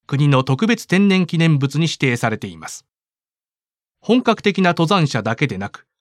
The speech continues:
ハイキングを楽しむ人から避暑に訪れる人まで、年間二百万人もの観光客が雄大な自然を堪能します。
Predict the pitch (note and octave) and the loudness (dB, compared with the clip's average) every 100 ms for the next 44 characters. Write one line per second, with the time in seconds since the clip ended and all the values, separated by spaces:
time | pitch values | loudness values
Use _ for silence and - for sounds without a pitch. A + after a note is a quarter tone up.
0 | _ - F#3+ - D3 C3+ A#2+ A2+ B2+ D3 | _ -2 -2 0 2 4 2 0 0 0
1 | - C3+ A2 - C3 A2 G#2 - - - | 0 0 0 -2 -2 -2 -4 -6 -8 0
2 | G#3+ B2+ A2 B2+ F3+ F3+ D3 G2+ - G2+ | 2 2 0 0 2 2 0 -2 -4 -6
3 | - _ _ _ _ _ - A#2 D#3 C#3+ | -8 _ _ _ _ _ -6 -2 0 2
4 | C#3 B2+ C#3+ A#3 A#3+ A3 G3 D#3+ D3+ C#3+ | 2 2 2 2 2 2 2 2 2 2
5 | C3 - D3+ C#3+ C3+ A#2 A2 G#2+ G2+ - | 2 0 0 2 0 0 -4 -4 -4 -8
6 | _ G2 C#3+ F#3 F#3 E3 D#3 D3 C3+ C#3 | _ -2 0 4 2 2 -2 -4 -2 0
7 | C3 B2 B2 A#2+ A2 G2 - F2 - - | 0 0 0 0 0 -2 -8 -14 -16 -20